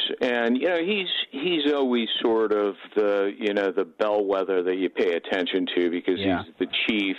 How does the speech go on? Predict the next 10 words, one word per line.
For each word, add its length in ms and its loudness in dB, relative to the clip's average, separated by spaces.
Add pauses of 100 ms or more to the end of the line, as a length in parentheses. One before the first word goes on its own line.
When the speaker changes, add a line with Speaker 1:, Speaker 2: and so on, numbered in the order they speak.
Speaker 1:
and 100 0
he 120 -2
tends 300 -2 (120)
to 80 2 (140)
slide 340 0
left 320 0
and 180 -2
right. 440 -2 (580)
He 140 0
is 180 0